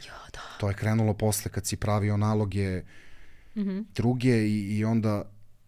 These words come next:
Speaker 2: čuvao brojeve, i jednu grupu brojeva na kartici, drugu grupu brojeva na nekom nalogu, random, Gmail ili šta je već bilo, pa ti se duplira, ono, Sale majstor mašina četiri puta.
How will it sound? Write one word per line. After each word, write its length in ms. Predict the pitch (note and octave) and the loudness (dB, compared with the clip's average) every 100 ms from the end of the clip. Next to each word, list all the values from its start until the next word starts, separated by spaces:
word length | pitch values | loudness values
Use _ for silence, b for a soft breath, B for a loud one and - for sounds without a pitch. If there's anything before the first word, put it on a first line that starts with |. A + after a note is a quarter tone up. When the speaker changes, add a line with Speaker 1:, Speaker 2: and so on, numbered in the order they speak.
| - - | -20 0
Speaker 2:
čuvao 320 | - A#2+ A#2 | 4 6 6
brojeve, 580 | G#2 A#2 A#2+ A2 G#2 G2+ | 8 8 8 6 2 0
i 300 | - A2+ A#2 | -4 -4 0
jednu 200 | B2 B2 | 0 2
grupu 280 | A#2 C3+ G#2+ | 0 -2 0
brojeva 300 | A#2 A#2+ A2+ | 0 2 0
na 80 | |
kartici, 520 | G#2 A2+ B2 - - G#2 | -2 -2 -2 -4 -4 -2
drugu 280 | A2 G#2 | -2 -2
grupu 260 | G2+ A2 G#2 | -2 -2 -2
brojeva 380 | G2 G#2 G2+ G2 | 0 0 2 0
na 100 | G2 | 0
nekom 360 | G2+ G2+ G2 | 0 -2 -2
nalogu, 360 | G2 G2 F#2 F2 | 0 0 -2 -4
random, 360 | F#2 F2+ E2+ E2+ | -4 -4 -4 -6
Gmail 420 | F#2 F#2 F#2 F2 | -6 -4 -4 -4
ili 180 | E2+ E2+ | -6 -4
šta 200 | - F2+ | -4 -4
je 40 | |
već 160 | E2+ D#2+ | -6 -6
bilo, 240 | F2+ F2+ | -6 -6
pa 160 | - F#2 | -8 -10
ti 140 | - | -8
se 160 | F#2+ F#2 | -8 -8
duplira, 480 | F2 - F#2+ G2 F#2+ | -8 -6 -4 -2 -2
ono, 300 | F#2 F#2 F2 | -4 -4 -4
Sale 340 | - G2 F2+ | -2 -2 -2
majstor 420 | F2+ F#2+ - F2 | -4 -4 -6 -6
mašina 520 | F2 - G#2 G2+ F#2 F2 B B B - | -4 0 0 0 -4 -8 B B B -4
četiri 300 | G2 - F2+ | -4 -4 -10
puta. 300 | E2+ - | -10 -10